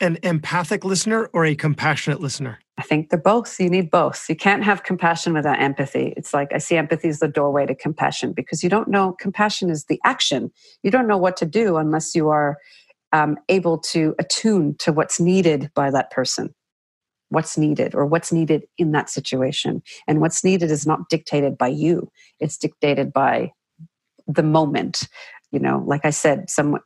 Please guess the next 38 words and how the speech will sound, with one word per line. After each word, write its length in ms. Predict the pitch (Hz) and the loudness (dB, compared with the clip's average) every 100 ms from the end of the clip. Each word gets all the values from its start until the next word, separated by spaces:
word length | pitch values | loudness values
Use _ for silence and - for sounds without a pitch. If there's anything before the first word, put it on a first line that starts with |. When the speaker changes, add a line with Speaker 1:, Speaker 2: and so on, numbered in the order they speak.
| 160 | -2
Speaker 2:
breaking 300 | 165 160 156 | 0 2 2
bad 240 | 151 147 151 | 2 0 2
news, 340 | 170 165 160 - - - | 2 2 -2 -8 -14 -4
you 80 | |
think 300 | 165 - 196 | 0 2 2
you 80 | 175 | 2
have 180 | 156 143 | 0 0
to 220 | 151 135 135 - - | 0 0 -2 -12 -12
kind 180 | - 175 | 0 2
of 100 | 156 | 4
appease 440 | 156 - 233 214 - | 0 2 2 2 0
them 320 | 139 147 - _ _ - | 0 0 -4 _ _ 0
and 100 | 160 | 2
make 180 | 156 | 2
them 100 | 156 | 0
feel 160 | 151 165 | 0 2
better 240 | 147 165 | 2 2
before, 500 | 156 160 - 151 143 - | 2 -2 0 0 0 -2
you 100 | 147 | -2
know, 80 | |
you 120 | 147 156 | 0 -2
send 260 | - 165 | 0 0
them 120 | 156 151 | 2 2
on 140 | 143 | 2
their 120 | 143 | 0
way. 420 | 143 170 131 147 - - _ | 2 2 2 0 -8 -20 _
That's 240 | 160 185 190 | 0 0 0
not 120 | 170 | 0
necessarily 360 | 165 - 156 | 0 0 0
compassionate 600 | 147 160 156 202 - 180 - | 0 -4 0 -2 0 -4 -4
'cause 140 | 147 | -6
you 60 | 147 | -2
didn't 160 | 147 | -2
give 140 | 156 143 | -2 -2
them 120 | 143 | -4
space 320 | - 143 151 | -2 -2 0
to 100 | - | -2
actually 400 | - - 127 127 | -4 -4 -6 -6